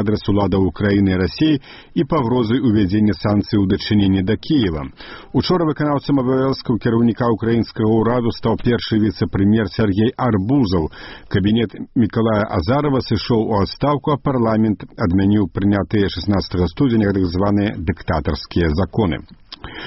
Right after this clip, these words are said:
Больш падрабязна пра падзеі ў краіне ў нашай далейшай праграме. У сталіцы Лівіі Трыпалі здзейснены замах на віцэ-прэм'ера, міністра ўнутраных спраў Седека Абдул-Карыма. Ён не пацярпеў.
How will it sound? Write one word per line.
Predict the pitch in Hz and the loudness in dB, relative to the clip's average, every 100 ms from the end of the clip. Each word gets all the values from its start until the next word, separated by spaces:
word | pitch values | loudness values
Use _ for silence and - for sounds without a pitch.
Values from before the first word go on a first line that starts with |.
| - - - - - - - | -14 -14 -16 -18 -20 -20 0
Больш | 101 165 - | 2 2 0
падрабязна | 156 156 151 139 | 0 0 0 -2
пра | 123 131 | -4 -2
падзеі | 139 120 135 | -2 2 2
ў | 117 | 2
краіне | - 123 127 117 117 - | 0 0 2 4 2 0
ў | 117 117 | 0 2
нашай | 104 90 - | 2 2 0
далейшай | 92 87 82 - 80 | 0 2 0 -2 -2
праграме. | 95 78 76 69 60 - - - - - - | -2 0 0 -2 -6 -14 -20 -18 -18 -18 -2
У | 127 | -2
сталіцы | - 135 170 - 151 | 2 0 0 0 0
Лівіі | 151 147 147 - | 2 2 0 0
Трыпалі | 131 139 139 127 110 101 107 85 | 0 0 0 0 0 0 0 -4
здзейснены | 80 120 120 127 117 110 104 85 | 0 0 0 2 4 2 0 -2
замах | 104 101 135 127 120 | 0 2 0 -2 -2
на | |
віцэ-прэм'ера, | 107 104 - 87 92 95 127 139 | 0 0 0 -2 2 4 4 2
міністра | 135 107 113 - 113 104 - | 2 2 2 0 -4 -4 0
ўнутраных | 113 113 98 95 92 | 2 2 0 -2 -2
спраў | - 104 117 127 | -2 -2 0 -2
Седека | - - 120 110 - 123 123 | -4 -2 0 0 -2 -2 0
Абдул-Карыма. | 95 110 110 127 120 143 101 76 - - - 98 | 2 2 2 0 0 2 0 -2 -8 -18 -6 0
Ён | 104 104 | 2 2
не | 104 | 0
пацярпеў. | 101 113 107 123 80 | -4 -6 -2 -2 -2